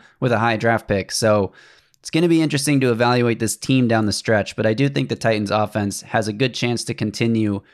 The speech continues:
their twenty-seven points per game average at Nissan Stadium,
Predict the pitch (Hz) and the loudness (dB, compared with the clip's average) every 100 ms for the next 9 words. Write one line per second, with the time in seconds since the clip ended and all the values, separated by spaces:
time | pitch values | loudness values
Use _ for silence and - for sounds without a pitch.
0 | - 110 - 131 123 110 123 113 110 101 | -4 -4 -2 0 0 0 0 0 -2 -2
1 | 117 110 - - 107 101 110 104 - 110 | -2 -2 -4 -8 -6 -2 -2 -2 -2 -2
2 | 117 107 95 - 104 110 104 107 101 - | -2 -2 -6 -4 -4 -2 -4 -4 -6 -4
3 | 120 107 95 95 | -2 -2 -2 -6